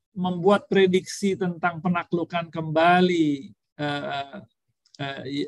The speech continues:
Baitul Maqdis, ya, Al-Quds, itu juga beli-, beliau merujuknya itu dan, eh, konteksnya adalah menafsirkan ayat Al-Quran, surat Al-Isra, Gu-, eh, su-, minta maaf,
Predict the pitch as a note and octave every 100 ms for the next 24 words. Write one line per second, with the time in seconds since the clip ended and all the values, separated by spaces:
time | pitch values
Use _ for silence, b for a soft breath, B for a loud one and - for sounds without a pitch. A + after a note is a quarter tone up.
0 | - D3+ D3+ D3 C#3+ D3+ C#3 C#3 B2+ C3+
1 | G#3 E3+ G3+ - - - - C3+ B2+ -
2 | G#3 F#3 G3+ - - _ _ _ _ _
3 | _ _ _ D#3+ E3 C4 A3+ F#3+ G3 -
4 | _ D#3+ G3+ F#3 A3 C#4 A3+ G3+ F3+ F#3+
5 | C#4+ A#3+ _ _ _ _ F#3 A#3 A#3+ G3+
6 | G3 F#3+ F#3+ F#3+ F3 D#3+ F3 D3+ - F#3
7 | G3 - C#4 A3+ A3+ G#3 A3+ - A#3+ G#3+
8 | G#3+ G3 G3 F3 F#3 E3 F3+ E3+ C#3+ A#2+
9 | - D#3+ E3+ D#3+ D#3+ E3+ - D#3+ D3 -
10 | _ _ _ _ _ _ C3+ D3 F3+ E3+
11 | D#3+ - - C#3 D#3+ D#3+ D#3 C3 B2